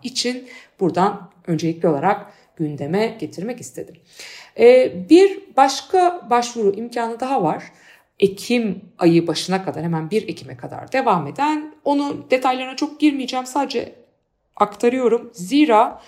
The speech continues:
Hariçten Sanat programının, yani şu anda dinlemekte olduğunuz programın geçmiş kayıtlarına Açık Radyo'nun arşivinden bakarsanız Zeynep Kayan'la, bir önceki yılda Cihat Caner'le, e, yaptığım söyleşileri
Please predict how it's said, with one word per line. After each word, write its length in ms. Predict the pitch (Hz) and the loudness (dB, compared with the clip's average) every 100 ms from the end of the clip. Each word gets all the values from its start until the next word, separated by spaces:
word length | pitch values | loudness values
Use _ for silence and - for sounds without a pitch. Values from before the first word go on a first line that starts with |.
| _ _ _ | _ _ _
Hariçten 640 | - 175 185 175 - 302 | 2 4 4 -2 -2 -2
Sanat 480 | 302 226 254 302 - | -2 -2 -2 -2 -2
programının, 480 | 208 165 156 151 185 | 0 0 0 -6 -6
yani 300 | 220 214 190 | -6 -4 -6
şu 160 | - | -4
anda 240 | 339 262 180 | -2 -2 -2
dinlemekte 580 | 185 175 175 185 - 247 | -2 -2 -4 -6 -2 0
olduğunuz 400 | 180 160 156 - | 0 -2 -10 -8
programın 520 | 247 240 165 196 - - - - | -6 -2 -2 -2 -6 -16 -20 -12
geçmiş 500 | - 226 226 302 302 | -2 -2 -2 -4 -4
kayıtlarına 680 | - 208 196 175 160 165 185 180 | -2 -2 -2 -2 -2 -2 -6 -8
Açık 220 | - - | -12 -4
Radyo'nun 340 | 415 190 175 | -4 -4 -6
arşivinden 680 | 175 180 180 180 175 165 160 | -6 -6 -6 -8 -8 -6 -6
bakarsanız 680 | 180 240 311 294 190 269 - - - 160 | -8 -4 -4 -4 -6 -6 -8 -18 -18 0
Zeynep 480 | 160 240 302 302 | 4 4 2 -4
Kayan'la, 640 | - 339 220 156 143 151 - - _ _ - | 0 2 2 0 -6 -10 -12 -20 _ _ 4
bir 120 | 370 | 4
önceki 340 | 262 208 - | 4 -4 -6
yılda 220 | 196 185 | -6 -6
Cihat 360 | 190 226 233 233 | -4 -2 -4 -2
Caner'le, 560 | 269 247 170 147 170 240 - - _ _ - | -2 0 0 -2 -4 -8 -20 -20 _ _ -4
e, 80 | |
yaptığım 480 | 185 208 214 - 220 | 0 0 0 -2 -2
söyleşileri 1000 | 226 220 190 196 - 208 202 240 240 - | 0 0 2 0 -2 0 4 2 0 -16